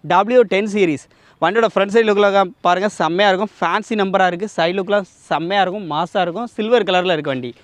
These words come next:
ப்ரொஜெக்டர் ஹெல்-, அஹ், ஹெட்லைட் வந்துரும். ஆஹ், டி ஆர் எல் எல்லாமே வந்து உங்களுக்கு அதிலே உள்ளே வந்து வந்துரும். வண்டி நைட் வியூலாம் பார்க்குறதுக்கு வேற லெவல்ல இருக்கும்.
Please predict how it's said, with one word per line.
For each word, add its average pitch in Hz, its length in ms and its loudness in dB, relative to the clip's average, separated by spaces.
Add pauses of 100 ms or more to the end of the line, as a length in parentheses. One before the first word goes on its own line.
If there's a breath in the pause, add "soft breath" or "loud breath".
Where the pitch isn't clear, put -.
(260 soft breath)
ப்ரொஜெக்டர் 208 460 2
ஹெல்-, 165 300 -2
அஹ், 151 320 0
ஹெட்லைட் 208 360 0
வந்துரும். 202 320 2 (520 loud breath)
ஆஹ், 156 440 2
டி 208 120 2
ஆர் 226 100 4
எல் 220 140 0
எல்லாமே 196 300 2
வந்து 190 160 0
உங்களுக்கு 180 420 0
அதிலே 165 260 0
உள்ளே 190 340 -2
வந்து 180 260 -4
வந்துரும். 190 220 -6
வண்டி 175 300 -6
நைட் 170 260 -6 (100)
வியூலாம் 185 260 -2
பார்க்குறதுக்கு 165 500 -4
வேற 156 360 -2
லெவல்ல 180 280 -2
இருக்கும். 180 280 -4